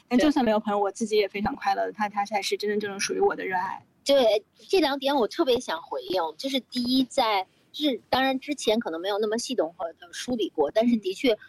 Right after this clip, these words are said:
Speaker 2: 在，我觉得什么能称之于热爱的话，第一，它是要有时间的维度的。
Speaker 1: 嗯。
Speaker 2: 就是我，这于我个人啊，因为我可能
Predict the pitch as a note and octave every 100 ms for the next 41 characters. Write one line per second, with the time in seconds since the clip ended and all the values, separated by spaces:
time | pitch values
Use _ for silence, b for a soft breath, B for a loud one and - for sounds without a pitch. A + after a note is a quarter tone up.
0 | B B B - A3+ G3+ F3 - _ G4+
1 | D#4+ F#4 F#4 A4+ G4+ G4+ A4 - G#4+ G#3
2 | F4 - G4 E3+ F3 D3+ - F3 E3 G3+
3 | A3+ - B3 - A3+ D#3 - - - F#3+
4 | F#3+ D3 - - E4+ D4+ - - _ A#3+
5 | A3+ A#3+ G#3+ G3+ G#3+ B3 A3 D#4+ A3 -
6 | A#3+ F#3 D3+ D3+ F#3 A3 G3 G3 D3+ C#3+
7 | D3